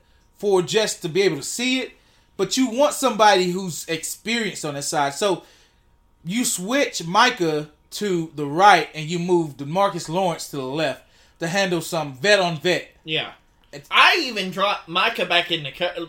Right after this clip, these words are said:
Speaker 2: put
Speaker 1: In
Speaker 2: him
Speaker 1: coverage,
Speaker 2: in, the, uh,
Speaker 1: yeah.
Speaker 2: in coverage in
Speaker 1: Well
Speaker 2: a regular linebacker position because, you know, it, it worked against Tampa Bay because that offensive line was just so bad. They,
Speaker 1: Yeah.
Speaker 2: they, they had no answer for Micah Parsons,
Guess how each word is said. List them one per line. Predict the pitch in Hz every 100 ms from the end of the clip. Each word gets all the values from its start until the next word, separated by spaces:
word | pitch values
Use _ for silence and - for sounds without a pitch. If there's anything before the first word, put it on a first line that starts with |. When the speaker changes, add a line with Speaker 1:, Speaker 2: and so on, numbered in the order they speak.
| -
Speaker 2:
put | 202
Speaker 1:
In | 208
Speaker 2:
him |
Speaker 1:
coverage, | 233 277 165 143
Speaker 2:
in, | 160
the, | 160
uh, |
Speaker 1:
yeah. | 233 147
Speaker 2:
in |
coverage | 208 208 202 -
in | -
Speaker 1:
Well | 285
Speaker 2:
a |
regular | 185 208 185
linebacker | 156 175 190 180 156 147 156 151
position | 147 190 196 165
because, | 147 170 170 156 - - - -
you | 175 185
know, |
it, | 190 190
it | 214 185
worked | 226 247 214
against | 208 202 -
Tampa | 214 185 160
Bay | 165 170
because | 151 165 156
that | 185 196
offensive | 190 190 175 160
line | 147 165
was | 151
just | 143 127 -
so | 180 180
bad. | 151 151 110 -
They, | - 180
Speaker 1:
Yeah. | 196 151
Speaker 2:
they, | 147
they | 202 196
had | 151
no | 180 196
answer | 175 170 147 117 123 - _ _ _
for | 175
Micah | 175 185 165
Parsons, | 143 202 214 - 156 143 143